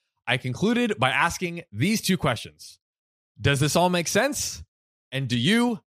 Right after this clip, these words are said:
have any questions?" He replied to those questions, "Yes" and "No," respectfully.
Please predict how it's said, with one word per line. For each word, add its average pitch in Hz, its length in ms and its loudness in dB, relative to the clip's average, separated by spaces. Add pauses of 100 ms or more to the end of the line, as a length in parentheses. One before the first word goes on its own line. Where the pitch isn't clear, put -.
have 175 200 2
any 180 120 0
questions?" - 680 -4 (220)
He 185 120 2
replied 165 360 2
to 131 80 -2
those 123 180 0
questions, 131 580 -4 (240)
"Yes" - 480 -4 (280)
and 139 340 -2
"No," 98 440 -2 (160)
respectfully. 90 500 -6